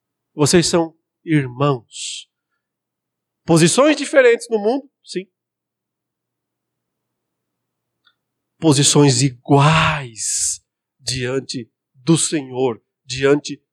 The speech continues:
de Deus. Esse é o modo do evangelho começar a produzir as transformações em nós, restaurando os relacionamentos.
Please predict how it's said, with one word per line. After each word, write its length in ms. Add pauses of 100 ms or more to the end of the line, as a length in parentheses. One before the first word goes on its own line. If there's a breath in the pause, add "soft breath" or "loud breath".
(400)
de 240
Deus. 1040 (840)
Esse 560
é 120
o 120
modo 680 (200 soft breath)
do 200
evangelho 920
começar 1080
a 80
produzir 960
as 160
transformações 1120 (260 soft breath)
em 280
nós, 340 (180 soft breath)
restaurando 1120 (120)
os 200
relacionamentos. 1400